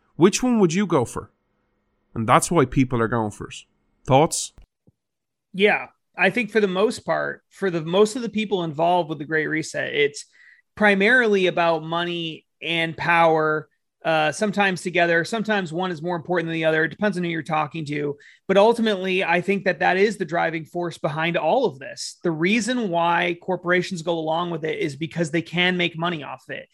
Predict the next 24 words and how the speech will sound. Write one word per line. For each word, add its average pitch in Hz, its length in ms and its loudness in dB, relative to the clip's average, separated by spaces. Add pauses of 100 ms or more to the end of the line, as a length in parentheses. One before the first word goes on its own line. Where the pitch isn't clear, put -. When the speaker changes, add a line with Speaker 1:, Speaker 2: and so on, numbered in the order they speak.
(280)
Speaker 2:
not 214 220 4
just 247 200 -8
because 214 280 2
the 180 80 0
government 185 540 2
prints 214 420 -4
money 180 420 -2 (100)
to 165 360 -6 (260)
have 170 300 0
spending 240 420 -2
programs, 156 440 -2 (340)
but 202 200 4 (220)
really 220 360 2
more 202 180 2
important 254 380 2
than 180 140 -2
that, 156 260 -6 (440)
uh, 180 220 6
because 202 400 0
the 175 80 -10
central 262 400 -2
bank 202 460 0
is 180 260 -2
just 190 300 -4